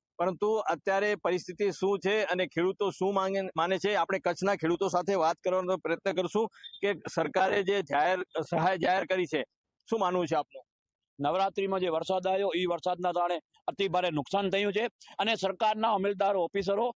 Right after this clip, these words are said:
Speaker 2: ઓફિસોમાં બેઠા બેઠા સર્વે કરે છે અને સરકાર પણ મોટે પાયે આંકડા જાહેર કરે છે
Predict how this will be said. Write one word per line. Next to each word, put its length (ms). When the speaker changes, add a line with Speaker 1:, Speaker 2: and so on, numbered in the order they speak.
Speaker 2:
ઓફિસોમાં 480
બેઠા 260
બેઠા 240
સર્વે 340
કરે 280
છે 120
અને 160
સરકાર 400
પણ 140
મોટે 280
પાયે 220
આંકડા 260
જાહેર 280
કરે 200
છે 120